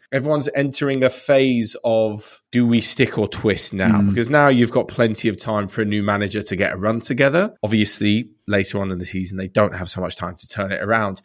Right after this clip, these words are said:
Speaker 1: But is anyone gonna be given a chance? Like, is any sort of, uh, quote unquote project manager gonna be given a
Speaker 2: <laughs>
Speaker 1: chance to achieve anything at Everton? Or is it gonna be, "Here's our project, we failed, crap, let's get Big Sam in to save us from relegation,"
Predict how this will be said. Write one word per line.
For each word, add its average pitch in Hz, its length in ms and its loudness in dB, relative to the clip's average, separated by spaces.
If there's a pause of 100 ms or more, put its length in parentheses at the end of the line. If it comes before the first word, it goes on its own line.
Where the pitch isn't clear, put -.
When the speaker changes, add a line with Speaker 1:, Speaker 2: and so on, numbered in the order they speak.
(120)
Speaker 1:
But - 80 -2
is 202 160 0
anyone 226 320 2
gonna 208 160 2
be 196 80 -2
given 180 240 0
a 185 80 0
chance? 180 720 -2
Like, - 160 -12
is 151 140 -2
any 165 240 0
sort 151 420 0
of, - 320 -10
uh, 120 300 4 (220)
quote - 260 2
unquote 107 500 -2
project 123 480 -2
manager 87 520 -10 (140)
gonna 123 160 0
be 117 140 0
given 127 260 0
a 123 120 4
Speaker 2:
<laughs> 127 40 6
Speaker 1:
chance 135 380 2
to 139 80 0
achieve 156 400 0
anything 190 380 -2
at 202 100 2
Everton? 214 480 -2 (320)
Or 170 160 4
is 143 120 2
it 156 80 2
gonna 156 220 6
be, 139 320 4
"Here's 147 320 4
our 143 120 6
project, 117 540 0
we 120 280 2
failed, 110 680 0
crap, 110 500 0
let's - 180 -4
get 113 200 0
Big 104 160 -4
Sam 110 300 2
in 95 120 -2
to 104 120 -8
save 107 220 0
us 101 140 -2
from 107 120 -6
relegation," 101 540 0